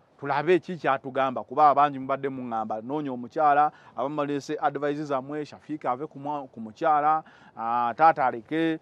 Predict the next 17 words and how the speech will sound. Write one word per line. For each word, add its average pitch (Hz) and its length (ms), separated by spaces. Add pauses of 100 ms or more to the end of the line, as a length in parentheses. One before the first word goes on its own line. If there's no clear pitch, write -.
(260)
abaana 131 420
beeyagale, 151 680 (220)
ye 120 140
yakwana 151 360
mu 123 80
myaka 147 320
egitali 160 360
gigye." 143 380 (220)
Ebyo 208 160
byonna 180 360 (200)
ndowooza 139 300
tugenda 175 300
kuba 175 180
tutuuka 131 380
ku 135 80
nkomerero 131 420
yabyo, 131 540